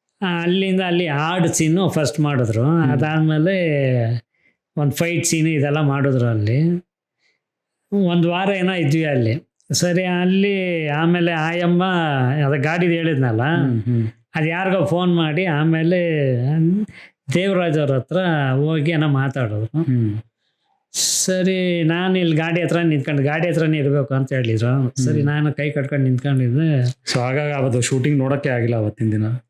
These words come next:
Speaker 1: ಇಲ್ಲ, ನನಗೂ ಕದ್ದು ಕದ್ದು ಹೋಗ್ತಾ ಇದ್ದೆ, ದೂರದಲ್ಲಿ ನಿಂತ್ಕೊಂಡು ನೋಡ್ತಾ ಇದ್ದೆ.
Speaker 2: ಹ್ಮ್.
Speaker 1: ಏನ್ರ ಫಸ್ಟ್ ಡೇ ಬೇರೆ ಏನೋ ಅನ್ಕೊಂಡ್ಬಿಡ್ತಾರೆ ಏನೋ ಅಂತ ಅದೊಂದು ಭಯ. ಆ ಅಮ್ಮ ಸೀದಾ ಇವ್ರು ದೇವರಾಜನ್ ಕರ್ಕೊಂಬಂದ್ರು, ಆಮೇಲೆ ಮ್ಯಾನೇಜರ್ನ ಬಂದ್ರು.
Speaker 2: ಹ್ಮ್.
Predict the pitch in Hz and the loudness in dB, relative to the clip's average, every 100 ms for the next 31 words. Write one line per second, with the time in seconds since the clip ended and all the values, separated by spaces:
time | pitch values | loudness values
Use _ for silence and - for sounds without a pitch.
0 | _ _ _ _ - 190 185 180 156 208 | _ _ _ _ -4 0 2 2 2 2
1 | 180 160 196 208 185 196 180 175 180 165 | 2 2 2 2 2 2 2 0 0 2
2 | 139 113 113 165 139 165 190 190 175 170 | 2 0 0 0 2 2 2 2 2 2
3 | 165 160 151 139 151 135 104 107 101 127 | 2 2 2 0 0 0 0 -2 -2 0
4 | 120 113 160 170 165 175 165 175 202 175 | 2 2 2 2 0 0 0 0 2 0
5 | 170 156 160 160 151 147 127 151 143 127 | 0 0 0 2 2 2 0 0 0 0
6 | 139 135 135 131 120 135 120 120 113 110 | 0 0 2 0 0 0 0 0 0 0
7 | 107 113 - _ - - - - _ _ | -2 -2 -6 _ -20 -20 -20 -20 _ _
8 | _ - 190 196 196 208 208 180 196 208 | _ -8 -6 -2 0 2 0 0 0 2
9 | 190 165 147 147 160 165 131 170 180 170 | 2 0 0 0 0 2 2 2 2 2
10 | 143 143 135 131 143 139 143 180 165 139 | 0 0 0 -2 0 2 2 2 2 2
11 | 139 151 143 139 131 147 170 175 156 123 | 2 0 2 0 2 2 2 2 2 2
12 | 123 131 127 117 113 160 127 117 113 | 2 2 2 0 -2 -4 -2 0 0